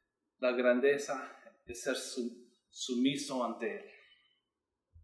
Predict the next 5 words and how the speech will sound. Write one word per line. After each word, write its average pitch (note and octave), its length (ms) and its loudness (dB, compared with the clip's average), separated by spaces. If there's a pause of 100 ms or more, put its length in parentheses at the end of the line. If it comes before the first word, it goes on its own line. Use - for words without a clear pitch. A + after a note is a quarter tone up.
(640)
En F3+ 220 10
versículos F#3 680 8
tres F#3+ 300 8
al E3+ 160 6
seis F#3 640 6